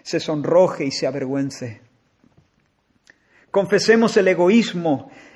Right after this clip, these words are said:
y la falta del más básico afecto natural que lleva a muchas madres a destruir a sus hijos mientras crecen en su vientre. Gimamos, hermanos, gimamos rotos de dolor,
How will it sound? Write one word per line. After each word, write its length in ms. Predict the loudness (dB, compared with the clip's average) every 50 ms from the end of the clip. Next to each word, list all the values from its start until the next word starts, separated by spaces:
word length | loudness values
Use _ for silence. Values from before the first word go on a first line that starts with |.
| _ _
y 80 | -4 -2
la 120 | -2 -2
falta 440 | -2 0 4 6 6 6 6 4 2
del 480 | 2 2 0 0 -2 -4 -6 -8 -12 -12
más 400 | -10 -4 -2 -2 -2 -2 -6 -10 -12 -12 -6 0
básico 600 | 2 4 4 4 2 -2 -4 -6 -2 0 2 2
afecto 640 | 2 2 -2 -2 0 2 2 2 2 0 -2 0 0
natural 520 | -2 -4 -4 -2 0 2 4 2 2 0
que 100 | -2 -2
lleva 180 | 0 0 0 0
a 60 | 0
muchas 360 | -2 -6 -4 -4 -4 -4 -2
madres 440 | -2 -2 -2 0 0 -2 -2 0 -2
a 80 | -2
destruir 1000 | 0 -2 -4 -4 -8 -4 0 2 2 4 4 6 6 6 6 4 2 -2 -8 -18 -20 -14 -8
a 100 | -6 -6 -4
sus 260 | -4 -6 -6 -6 -6
hijos 280 | -6 -4 -2 -2 -2
mientras 420 | 0 0 -2 -2 -2 -2 -4 -4 -4
crecen 400 | -2 0 0 0 -2 -4 -6 -6
en 100 | -6 -6
su 160 | -6 -8 -6
vientre. 580 | -2 0 0 0 0 -2 -6 -12 -14 -16 -18 _ _ _ _ _ _ _ _ _ _ _ _ _ _ _
Gimamos, 640 | _ -12 -10 -6 -4 -2 -2 -2 -2 -2 -6 -6 -4
hermanos, 480 | -4 -2 -2 -2 -4 -4 -6 -8 -10
gimamos 480 | -10 -8 -4 -2 0 0 0 0 -2 -2
rotos 400 | 0 0 0 0 0 -2 -4 -4
de 100 | -4 -2
dolor, 340 | -2 0 0 0 -2 -4 -6